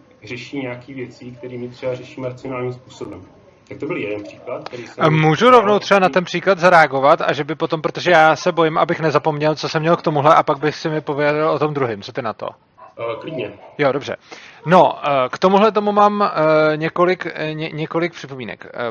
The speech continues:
Speaker 2: první připomínka je, já to asi vezmu od těch nejméně podstatných, ale jsou to ty, který
Speaker 1: Mhm.
Speaker 2: jsou na závěr. Eh, za prvý, tam, eh, te-, tenhle ten převrat, kdy brali tu půdu bílým, eh, bílým farmářům,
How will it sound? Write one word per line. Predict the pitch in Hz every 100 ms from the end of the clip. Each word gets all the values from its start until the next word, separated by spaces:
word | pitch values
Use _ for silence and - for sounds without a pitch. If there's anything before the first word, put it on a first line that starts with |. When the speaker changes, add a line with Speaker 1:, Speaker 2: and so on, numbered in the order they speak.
| - _
Speaker 2:
první | 160 175 196 226 208
připomínka | - - 170 175 170 180 170 190
je, | 185 - 139 123 135 160 -
já | 143 147
to | 180
asi | 156
vezmu | 196 175 185
od | 165
těch | 196 -
nejméně | 185 175 196
podstatných, | 202 180 - 180 - 123 117 139 147
ale | 139 143
jsou | 156
to | 151
ty, | 156
který | - 156 127
Speaker 1:
Mhm. | 139
Speaker 2:
jsou | 156 170
na | 151
závěr. | 123 113 113 - - - -
Eh, | - 147 139
za | 170
prvý, | 202 202 208 208 208 _ _
tam, | 165 156 185 196
eh, | 185 160 156 151 151 160
te-, | 160 175 - - -
tenhle | 165 165 175
ten | 180 175 170 165
převrat, | 143 165 147 160 175
kdy | 160
brali | 151 160 151 160
tu | 151 170 160
půdu | 147 147 139 156
bílým, | 156 151 151 156 147
eh, | 123 135 135
bílým | 135 147 151 147
farmářům, | 139 135 139 147 151 170